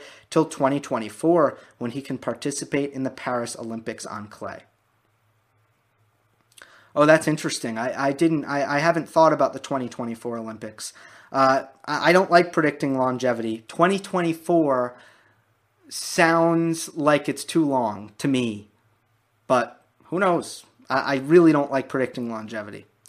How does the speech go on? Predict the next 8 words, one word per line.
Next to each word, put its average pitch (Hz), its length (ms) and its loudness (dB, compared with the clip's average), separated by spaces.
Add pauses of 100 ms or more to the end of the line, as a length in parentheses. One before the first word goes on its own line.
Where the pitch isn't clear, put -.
(1000)
Grand 185 340 4
Slam 214 300 0
ceiling 196 360 0
for 185 140 0
next-gen 165 500 2
players 175 380 2
will 165 560 2 (120)
depend 147 880 -4